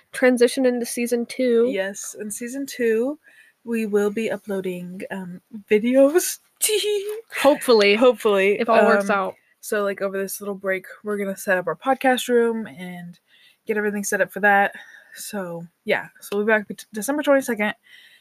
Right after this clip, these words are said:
Speaker 2: we're just taking a break because finals and then Thanksgiving. And we're not gonna take a break for Christmas because we
Speaker 1: We have
Speaker 2: basic-
Speaker 1: an episode planned.
Speaker 2: Yeah, we have an episode planned for Christmas. So that's,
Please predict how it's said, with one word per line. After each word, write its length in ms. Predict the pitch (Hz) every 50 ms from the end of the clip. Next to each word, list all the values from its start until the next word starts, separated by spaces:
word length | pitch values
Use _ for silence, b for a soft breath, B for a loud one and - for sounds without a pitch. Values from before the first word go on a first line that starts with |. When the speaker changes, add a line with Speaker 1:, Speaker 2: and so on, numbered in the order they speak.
| b _
Speaker 2:
we're 140 | 196 196 208
just 120 | 214 -
taking 200 | - 247 240 247
a 20 | 247
break 320 | 240 233 226 220 - - _
because 340 | 214 - - 196 175 -
finals 500 | - - 214 233 233 226 226 226 220 - b b b b _
and 80 | 185 180
then 120 | 175 175
Thanksgiving. 640 | 170 196 190 - - - 247 240 240 240 226 226 226 - _ _ _ _ _
And 160 | - 208 202
we're 60 | 208 220
not 140 | 240 254 277
gonna 240 | 277 247 226 208
take 160 | 196 220 208 202
a 40 |
break 180 | 190 190 185 -
for 220 | - - - -
Christmas 400 | 196 - 180 180 - 180 180 185
because 680 | - - 175 175 165 156 156 175 - - - - - - _ _ _ _ _ _ _ -
we 120 | 202 202
Speaker 1:
We 140 | 233 226 254 240
have 160 | 269 277 254
Speaker 2:
basic- 120 | 254 - -
Speaker 1:
an 40 | - -
episode 280 | - - - - - -
planned. 540 | - - - - - - - _ _ - 202 208
Speaker 2:
Yeah, 140 | 180 143
we 120 | 160 190 214
have 100 | 214 220
an 80 | 208
episode 420 | - 185 - 208 202 - 202 190 -
planned 340 | - 196 180 165 165 196 -
for 120 | - -
Christmas. 460 | - 185 196 202 - 185 190 202 -
So 160 | - - 208
that's, 340 | 190 170 185 - - - -